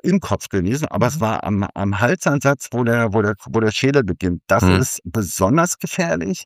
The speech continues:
Speaker 3: Mhm.
Speaker 1: weil alles, was uns am Leben erhält, läuft ja über diesen schmalen Space von un-, von unserem Hals. Also da geht ja
Speaker 3: Mhm.
Speaker 1: alles durch.
Speaker 3: Ja.
Speaker 2: Mhm.
Speaker 1: Ja, und, und wenn da was reißt und blutet, äh, das, ähm, ist, äh, besonders gefährlich, weil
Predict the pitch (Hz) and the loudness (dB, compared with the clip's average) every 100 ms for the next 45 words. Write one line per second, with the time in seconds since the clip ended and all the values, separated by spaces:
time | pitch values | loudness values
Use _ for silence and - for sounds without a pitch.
0 | - 87 87 95 107 98 151 - 135 160 | 0 2 2 2 0 2 0 0 0 0
1 | 147 92 113 123 151 78 113 127 123 - | 2 2 2 0 0 0 0 2 2 0
2 | - 101 113 151 - 101 117 120 117 104 | 0 2 4 2 0 0 0 0 0 -2
3 | 104 107 101 95 95 - - - 117 135 | -2 0 0 -2 -4 -8 -10 -4 0 4
4 | 160 156 151 143 131 - - - 123 139 | 4 4 2 -2 -6 -10 -10 0 2 2
5 | 131 - - _ - 120 - 127 - - | 0 -6 -14 _ -2 0 0 -2 -2 -4
6 | - - 113 110 113 113 107 90 82 - | -6 -6 -4 -2 0 0 2 0 0 -2
7 | 87 101 98 139 117 85 85 - 104 78 | -2 -2 0 0 2 0 0 0 0 0
8 | - 85 92 107 67 - - - 101 90 | -4 0 2 2 -2 -6 -8 0 2 2
9 | 98 - 101 107 101 117 165 185 190 - | 0 -2 0 0 2 2 4 4 2 -2
10 | - 85 87 85 - - 92 - 92 90 | 0 0 2 -2 -6 -6 -6 -2 -4 -2
11 | 123 143 - - 87 92 92 101 - _ | -2 -4 -6 -8 -4 0 0 -4 -10 _
12 | _ - 104 113 - - 104 98 98 95 | _ -2 2 2 0 0 2 4 4 2
13 | 95 98 - - - _ _ - 107 101 | 0 -4 -8 -20 -20 _ _ -2 0 0
14 | - - 92 87 95 98 82 101 - 98 | -4 0 0 0 0 0 2 0 -2 -4
15 | - 76 82 - 80 | 0 0 0 0 -2